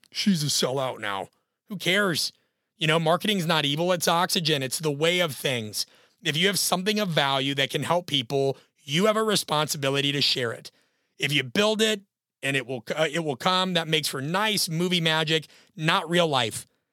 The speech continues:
Ninety-five percent, listen, ninety-five percent of the books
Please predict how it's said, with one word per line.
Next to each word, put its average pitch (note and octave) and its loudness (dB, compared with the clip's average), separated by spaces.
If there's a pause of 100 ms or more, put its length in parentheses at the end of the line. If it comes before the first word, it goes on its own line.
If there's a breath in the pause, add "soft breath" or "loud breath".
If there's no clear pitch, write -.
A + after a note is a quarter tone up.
(200)
Ninety-five G3 2
percent, E3+ 0
listen, F#3+ 2 (540)
ninety-five G3 2
percent F3+ 2
of F3 2
the E3 2
books E3 0